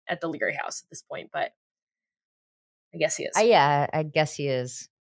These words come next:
Speaker 1: Yeah.
Speaker 2: I thought he was
Speaker 1: Uh,
Speaker 2: already at the Sugar Shack.
Speaker 1: Me too. But, um, Gail's like, "I think it's a great idea." And Jen's like, "Yeah, I've kinda danced around it a little bit." And Gail tells him,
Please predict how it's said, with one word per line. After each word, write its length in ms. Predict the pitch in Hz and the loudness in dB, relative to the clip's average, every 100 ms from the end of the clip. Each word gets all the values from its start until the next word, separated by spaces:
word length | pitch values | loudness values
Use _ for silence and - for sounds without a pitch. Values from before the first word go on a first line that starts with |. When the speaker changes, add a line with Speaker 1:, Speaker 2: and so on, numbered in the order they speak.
| _ _ _ - | _ _ _ -10
Speaker 1:
Yeah. 220 | 135 131 _ _ - | -8 -10 _ _ -10
Speaker 2:
I 80 | 147 | -2
thought 180 | 170 151 | 0 2
he 60 | |
was 100 | 151 | 2
Speaker 1:
Uh, 40 | 139 | 4
Speaker 2:
already 220 | 190 127 | 2 2
at 120 | 117 - _ - | -2 -4 _ -14
the 80 | |
Sugar 240 | 135 123 117 | -10 -10 -10
Shack. 240 | 107 110 - _ _ _ _ _ _ - | -8 -10 -10 _ _ _ _ _ _ 0
Speaker 1:
Me 120 | 214 | 2
too. 200 | 202 190 - - - _ _ | 4 4 2 -6 -18 _ _
But, 220 | 196 185 | 4 6
um, 560 | 185 175 170 165 160 202 _ _ _ _ _ _ _ _ | 6 6 6 4 -2 -8 _ _ _ _ _ _ _ _
Gail's 300 | 180 170 170 | 2 4 4
like, 240 | 170 160 - | 2 2 0
"I 80 | 180 | 0
think 260 | 175 185 175 | 0 0 -2
it's 160 | 175 | -4
a 40 | 175 | -2
great 260 | 190 190 | 2 6
idea." 500 | 190 185 180 208 262 - _ _ _ | 6 4 4 4 2 -8 _ _ _
And 80 | 170 | -6
Jen's 200 | - 196 | -4 0
like, 200 | 214 226 | -2 0
"Yeah, 240 | 349 349 349 | 2 4 4
I've 60 | |
kinda 340 | 349 403 403 277 190 | 2 2 4 2 2
danced 300 | 185 202 - | 2 4 4
around 300 | 180 175 190 | 4 6 4
it 100 | 190 | 2
a 40 | |
little 200 | 185 185 | 2 4
bit." 260 | 190 190 - | 6 4 2
And 360 | 170 156 151 _ | -6 -8 -14 _
Gail 140 | 180 165 | 0 0
tells 240 | 180 165 | 2 0
him, 240 | 170 165 | -2 -4